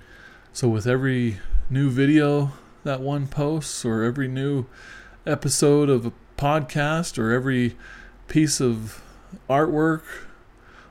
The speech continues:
or a photo of some craft that one has created,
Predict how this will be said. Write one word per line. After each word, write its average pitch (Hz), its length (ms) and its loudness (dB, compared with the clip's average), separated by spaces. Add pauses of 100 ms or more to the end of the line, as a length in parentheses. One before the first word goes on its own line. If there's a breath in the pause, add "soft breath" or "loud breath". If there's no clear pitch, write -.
(120)
or 117 140 4
a 107 60 2
photo 147 540 2
of 117 400 0 (1200 loud breath)
some 131 280 -4
craft 147 580 -2 (1000 loud breath)
that 131 280 -4
one 143 260 -2
has 135 200 0
created, 151 640 0